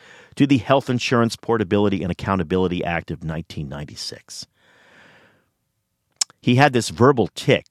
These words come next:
we still laugh about it, when he wanted to ask us to rethink some decision, some expensive or unnecessary decision, without coming right out with it.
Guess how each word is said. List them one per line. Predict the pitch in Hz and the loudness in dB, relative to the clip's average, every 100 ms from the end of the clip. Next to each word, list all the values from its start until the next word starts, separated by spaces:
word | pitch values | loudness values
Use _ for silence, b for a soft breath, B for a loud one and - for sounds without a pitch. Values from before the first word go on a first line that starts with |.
| - | -12
we | |
still | 85 - 80 | -10 -4 -2
laugh | 80 78 80 | 0 -2 -6
about | 73 67 | -8 -6
it, | 71 | -6
when | 82 85 | -6 -4
he | 85 | -4
wanted | 82 113 123 | 0 0 0
to | - - | -4 -4
ask | 147 170 - | -2 -2 -4
us | 120 | -6
to | - 90 | -4 -8
rethink | 80 143 220 - 160 156 | -2 -2 -2 -2 -2 -2
some | - 123 120 | -2 -2 -2
decision, | 98 - 98 - - - B B | -8 -2 -2 -2 -14 -20 B B
some | - 143 143 135 b b b - | -4 0 2 0 b b b -10
expensive | - - - 170 170 - 143 127 | -8 -10 0 0 0 0 0 0
or | - 110 - | 0 0 2
unnecessary | 139 139 127 135 156 151 - - 90 85 | 2 2 0 -2 -2 -4 -8 -2 -2 0
decision, | 82 - 90 85 | -2 -2 -2 -2
without | 87 196 - - _ _ _ - | -4 -4 -6 -10 _ _ _ -8
coming | 156 139 113 85 | 0 2 2 0
right | 92 92 | -2 -2
out | - - | -6 -10
with | - | -16
it. | - | -16